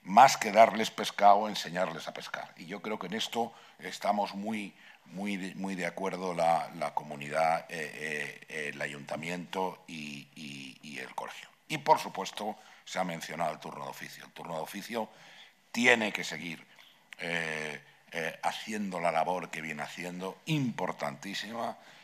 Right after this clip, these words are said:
Se están solucionando algunos problemas que teníamos, como era el problema de la,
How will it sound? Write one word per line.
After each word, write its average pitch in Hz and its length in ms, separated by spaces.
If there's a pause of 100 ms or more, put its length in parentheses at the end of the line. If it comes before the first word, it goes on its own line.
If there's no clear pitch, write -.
(220)
Se - 140
están 135 320
solucionando 104 600
algunos 95 360
problemas 107 600
que 92 100
teníamos, 92 560
como 80 380
era 90 420 (240)
el 78 320
problema 85 440
de 80 120
la, 78 320